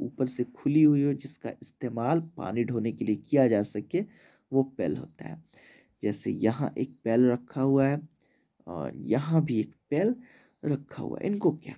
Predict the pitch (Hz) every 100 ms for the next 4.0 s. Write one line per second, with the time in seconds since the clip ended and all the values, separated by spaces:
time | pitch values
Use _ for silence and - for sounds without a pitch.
0 | _ - 107 - 120 110 - - 156 147
1 | 147 - - - _ - - _ _ _
2 | _ _ _ _ - 190 175 175 180 165
3 | 160 165 160 147 135 117 127 123 -